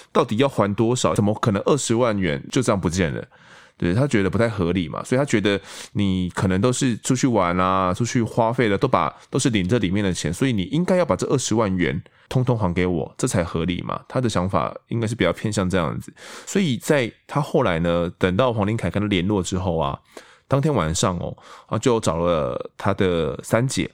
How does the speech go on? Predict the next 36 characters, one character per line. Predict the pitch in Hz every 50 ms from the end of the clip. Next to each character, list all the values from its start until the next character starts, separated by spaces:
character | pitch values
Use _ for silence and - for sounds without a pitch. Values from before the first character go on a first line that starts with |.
| _ -
一 | -
起 | - - - 82
到 | - - 101 95 87 82 82 -
他 | - 107 107 104
的 | 98 98
住 | - 117 104
家 | - 101 95
附 | - 117 98
近 | - 107 95
的 | 82 82
一 | 92
间 | 90 98 95
莱 | 87 80 85
尔 | 85 76
富 | - - -
超 | - 90 87
商 | - 101 85
里 | 76 -
面 | 85 87 82
哦， | 78 71 78
来 | 80 82
讨 | - - - - 76 69
论 | 78 87 98 95 87 82 - _ _ - - _ _ -
要 | - 107
怎 | - - 87
么 | 78 73 73 73 76
还 | - - - - 80 73 78 82
这 | - 101 92
一 | 90 92
笔 | - 85 69 - -
钱 | - - - - - - - - - - _ _ - - - - - - -
哦。 | - - - - -
然 | 95 90
后 | 107 131
他 | 127 131 131
也 | 110 98 85 -